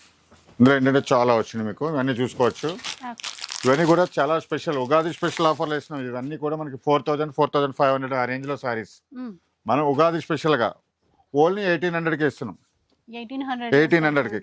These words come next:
Speaker 1: కలర్స్ అయితే చూసుకోండి ఎన్ని ఉన్నాయో, చాలా అంటే చాలా ఉన్నాయి. ఇవన్నీ కూడా ఎయిటీన్ హండ్రెడ్కే వస్తాయి, అది కూడా ఫ్రీ షిప్పింగ్లో. కలర్స్ చూసుకోండి ఎన్ని అంటే అన్ని ఉన్నాయి.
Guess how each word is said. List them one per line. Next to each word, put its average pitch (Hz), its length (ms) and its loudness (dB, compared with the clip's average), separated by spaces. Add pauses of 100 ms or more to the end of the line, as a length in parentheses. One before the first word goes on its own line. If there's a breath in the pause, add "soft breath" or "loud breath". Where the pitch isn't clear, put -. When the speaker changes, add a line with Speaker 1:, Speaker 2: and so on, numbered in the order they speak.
Speaker 1:
కలర్స్ 160 300 0
అయితే 160 200 -4
చూసుకోండి 143 340 -6
ఎన్ని 131 120 -2
ఉన్నాయో, 127 240 -2 (840)
చాలా 143 300 4
అంటే 151 120 -2 (100)
చాలా 143 200 4 (100)
ఉన్నాయి. 101 180 -12 (720)
ఇవన్నీ 143 320 -2
కూడా 165 220 4
ఎయిటీన్ 156 260 0
హండ్రెడ్కే 151 320 2
వస్తాయి, 190 260 0
అది 147 140 -2
కూడా 170 180 0
ఫ్రీ 151 120 -6 (100)
షిప్పింగ్లో. 131 400 -6 (1120)
కలర్స్ 156 300 2
చూసుకోండి 139 340 -2
ఎన్ని 151 160 0
అంటే 156 220 0
అన్ని 139 160 -4
ఉన్నాయి. 117 180 -6